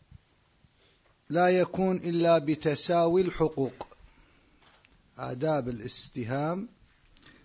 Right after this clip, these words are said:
لا يكون إلا مع إيش؟ مع تساوي الحقوق، والذي يقدر من النتيجة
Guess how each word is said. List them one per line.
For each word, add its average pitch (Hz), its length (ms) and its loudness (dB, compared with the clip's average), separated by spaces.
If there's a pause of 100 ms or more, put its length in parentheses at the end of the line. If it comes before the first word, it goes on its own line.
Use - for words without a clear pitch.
(120)
لا 170 200 2
يكون 180 640 2 (760)
إلا 175 520 2 (220)
مع 147 300 0
إيش؟ 185 480 0 (580)
مع 151 260 0
تساوي 175 1120 2
الحقوق، 147 720 0 (1400)
والذي 214 500 6
يقدر 190 760 8 (280)
من 151 220 0
النتيجة 190 920 2